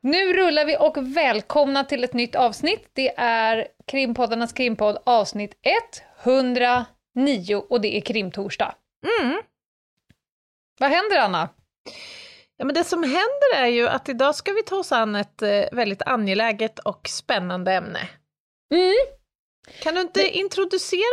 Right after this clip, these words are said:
Speaker 2: våra lyssnare till själva saken, så att säga?
Speaker 1: S-, ja,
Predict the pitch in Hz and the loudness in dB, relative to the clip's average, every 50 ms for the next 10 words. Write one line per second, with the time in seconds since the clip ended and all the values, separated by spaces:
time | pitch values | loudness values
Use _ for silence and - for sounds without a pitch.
0 | 539 523 508 494 480 440 415 - - - - 202 185 180 - 185 - - 214 190 | 2 2 2 2 2 2 2 0 -2 -6 -6 -6 -4 -4 -4 -6 -6 -6 -4 -4
1 | 175 180 185 185 - _ - - - 254 233 220 233 226 - - - 370 415 453 | -2 -4 -4 -6 -10 _ -6 -4 -2 -2 0 0 -2 -2 -2 -2 0 0 -2 -2
2 | - - - - - - - - - - - - - - - - - - - - | -6 -8 -6 -4 -4 -4 -6 -8 -8 -8 -8 -6 -6 -8 -6 -6 -8 -10 -12 -16
3 | _ _ _ _ _ _ _ _ _ _ _ _ _ _ _ 240 - - - 285 | _ _ _ _ _ _ _ _ _ _ _ _ _ _ _ -20 -18 -16 -14 -10
4 | - 339 269 - 349 359 381 | -10 -8 -4 0 2 2 4